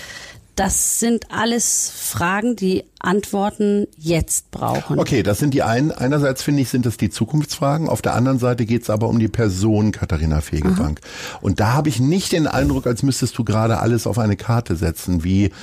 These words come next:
Speaker 2: äh, keine Ahnung, Christian Wulff, der irgendwie, glaub ich, irgendwann zum zweiten oder zum dritten Mal versucht hat, dann irgendwann
Speaker 1: Mhm.
Speaker 2: Ministerpräsident von Niedersachsen zu werden,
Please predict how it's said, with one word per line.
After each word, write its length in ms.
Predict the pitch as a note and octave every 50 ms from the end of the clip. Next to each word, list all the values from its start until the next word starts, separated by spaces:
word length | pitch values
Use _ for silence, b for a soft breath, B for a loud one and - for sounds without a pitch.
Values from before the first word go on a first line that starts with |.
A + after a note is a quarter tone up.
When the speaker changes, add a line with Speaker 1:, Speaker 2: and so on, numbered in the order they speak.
| B B B B B B B
Speaker 2:
äh, 360 | G2+ G2 F#2+ F#2+ F#2 F2+ E2+
keine 320 | - - G2+ F#2+ F#2 F2
Ahnung, 320 | D#2 G2 G#2 G2+ F#2+ F#2+ -
Christian 460 | - A2 G#2+ - - G#2+ F#2+ F2+ D#2
Wulff, 260 | F2 G2+ G#2 G#2+ -
der 120 | - - E2
irgendwie, 280 | F2+ F#2+ E2+ G2 F#2 E2 D#2+ - - -
glaub 220 | G2 F#2+ F2+ F2+
ich, 100 | F2+ F#2
irgendwann 300 | F#2+ F2+ E2+ F#2 F#2 F2+
zum 160 | - - F2+
zweiten 380 | - - - F2 G2+ B2+ C3 C#3+
oder 120 | B2+ A2+
zum 160 | - - G#2 F#2
dritten 280 | F2+ A2+ - - A2+ G2+
Mal 160 | G2 F#2+ F2+
versucht 480 | - - G2+ E2+ F2+ A2 A2 - -
hat, 160 | G2+ F#2+ - -
dann 140 | F#2+ F#2+
irgendwann 300 | F2+ F2 F2 F2 E2+ F2
Speaker 1:
Mhm. 40 | F2+ F#2
Speaker 2:
Ministerpräsident 760 | G2 A2+ A2+ - - D#2 - - F#2 D#2+ E2+ D#2+ E2+ E2+ E2+ D#2
von 160 | - F2 F2+
Niedersachsen 580 | F2+ A2 B2+ B2+ F#2+ E2 E2 D#2 - - F#2
zu 200 | E2 - F#2 D#2+
werden, 320 | D#2 D#2 D#2 E2+ E2+ -